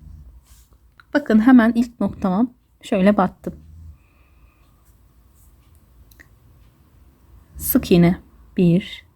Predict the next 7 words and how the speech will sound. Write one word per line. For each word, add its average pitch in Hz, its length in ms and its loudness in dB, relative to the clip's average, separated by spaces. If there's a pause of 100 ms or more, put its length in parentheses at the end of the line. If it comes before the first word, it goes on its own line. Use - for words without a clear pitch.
(500)
Yine 262 160 6
aynı 247 240 6
yere 190 400 0 (220)
batıyorum. 190 640 -6 (1300)
Tekrar 196 400 0
sık - 440 -10
iğne. 175 380 2